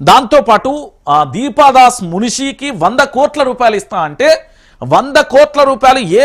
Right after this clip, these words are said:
వ్యాపార సామ్రాజ్యం ద్వారా వచ్చింది? ఏమన్నా లిక్కర్ వ్యాపారం ఉన్నదా, లేకపోతే మెడిసిన్, మె-, తెలంగాణ రాష్ట్రానికి మెడిసిన్ అందిస్తాడా, లేకపోతే తెలంగాణ రాష్ట్రానికి సంబంధించి పూర్తి స్థాయిలో కూడా ఇక్కడ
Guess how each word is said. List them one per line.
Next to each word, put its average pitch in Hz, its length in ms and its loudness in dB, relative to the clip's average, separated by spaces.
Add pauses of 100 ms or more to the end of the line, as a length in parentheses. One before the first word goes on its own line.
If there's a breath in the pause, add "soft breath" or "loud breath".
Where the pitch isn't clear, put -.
వ్యాపార 262 460 2
సామ్రాజ్యం 269 640 0
ద్వారా 233 220 2
వచ్చింది? 190 380 -8 (240)
ఏమన్నా 143 200 -4
లిక్కర్ 165 300 -2
వ్యాపారం 147 380 0
ఉన్నదా, 117 380 -4 (380)
లేకపోతే 175 240 0
మెడిసిన్, 165 480 -6
మె-, 160 260 -4
తెలంగాణ 214 460 0
రాష్ట్రానికి 190 540 -2
మెడిసిన్ 165 360 -4
అందిస్తాడా, 143 540 -2 (500 soft breath)
లేకపోతే 220 280 0
తెలంగాణ 220 460 0
రాష్ట్రానికి 226 500 0
సంబంధించి 214 460 -4
పూర్తి 254 360 -4
స్థాయిలో 185 280 0
కూడా 110 240 -4 (280 soft breath)
ఇక్కడ 185 240 2